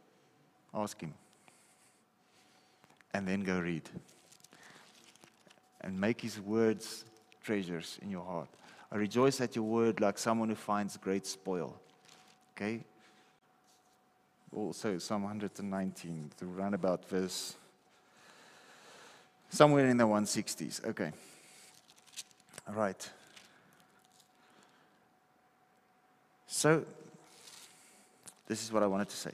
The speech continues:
James chapter three. There's a wisdom from beneath, there's a wisdom from above.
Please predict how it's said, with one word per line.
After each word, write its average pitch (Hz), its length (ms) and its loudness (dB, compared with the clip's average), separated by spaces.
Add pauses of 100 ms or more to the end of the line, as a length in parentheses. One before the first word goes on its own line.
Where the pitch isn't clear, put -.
James 117 320 0
chapter 117 240 0
three. - 240 -10 (440)
There's 117 200 0
a 120 60 0
wisdom 147 500 0
from 110 300 -4
beneath, 117 480 -2 (500)
there's 95 200 -4
a 98 60 -2
wisdom 101 300 0
from 92 220 -6
above. 85 440 -4